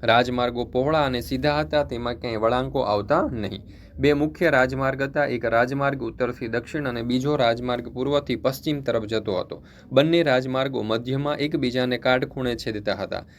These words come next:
ખરેખર મોહેન્જો દડોના રસ્તાઓ આધુનિક ઢબના અને આધુનિક સુવિધાઓવાળા હતા.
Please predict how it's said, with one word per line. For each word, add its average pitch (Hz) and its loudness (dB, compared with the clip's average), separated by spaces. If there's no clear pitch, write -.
ખરેખર 165 4
મોહેન્જો 143 -2
દડોના 120 0
રસ્તાઓ 139 0
આધુનિક 135 2
ઢબના 123 -2
અને 123 -2
આધુનિક 131 -2
સુવિધાઓવાળા 113 2
હતા. 95 -6